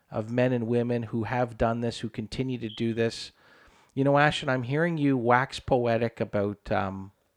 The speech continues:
how, uh, how proud you are and how, uh, grateful you are for, for what these people have done. Um,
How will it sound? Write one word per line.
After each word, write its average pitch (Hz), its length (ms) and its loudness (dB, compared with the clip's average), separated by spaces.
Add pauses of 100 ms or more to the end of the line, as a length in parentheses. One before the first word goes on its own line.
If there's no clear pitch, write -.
how, 113 760 0
uh, 92 500 -6 (760)
how 120 160 -2
proud 139 440 2
you 113 180 -2
are 95 280 -4 (580)
and 107 180 -4
how, 113 520 -2
uh, 95 400 -6
grateful 131 480 -2
you 107 200 0
are 95 380 -2
for, 104 280 -6
for - 180 -10
what 110 220 -4
these 113 180 -6
people 117 400 -6
have - 160 -8
done. 98 420 -2
Um, 98 280 -8